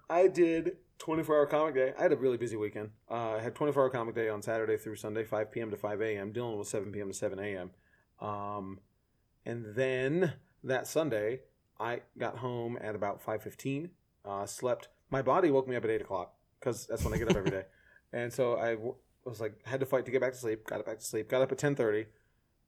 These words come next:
Speaker 1: Uh, so I slept a little bit. But I, uh, then we went to the Fort Bend County Fair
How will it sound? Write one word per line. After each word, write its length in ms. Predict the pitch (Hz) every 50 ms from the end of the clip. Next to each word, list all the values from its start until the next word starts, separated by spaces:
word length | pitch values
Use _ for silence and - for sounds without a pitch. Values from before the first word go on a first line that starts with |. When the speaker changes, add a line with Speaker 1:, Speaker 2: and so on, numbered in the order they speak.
| -
Speaker 1:
Uh, 140 | - 113 113
so 600 | 113 127 131 123 123 120 120 120 131 143 165 180 190
I 20 |
slept 220 | 196 190 226 - -
a 20 |
little 160 | 113 110 101
bit. 240 | 98 - 95 - - _ - _ _ _ _ _ -
But 400 | 131 120 123 135 127 123 - - _ -
I, 340 | 120 117 113 117 113 113 113
uh, 120 | 110 110 113
then 140 | 120 139 139
we 80 | 143
went 160 | 139 139 135
to 80 | 135 135
the 300 | 117 113 110 107 107 107 -
Fort 200 | - - 131 -
Bend 100 | 120 113
County 200 | 123 110 107 98
Fair 380 | - 117 113 110 113 113 -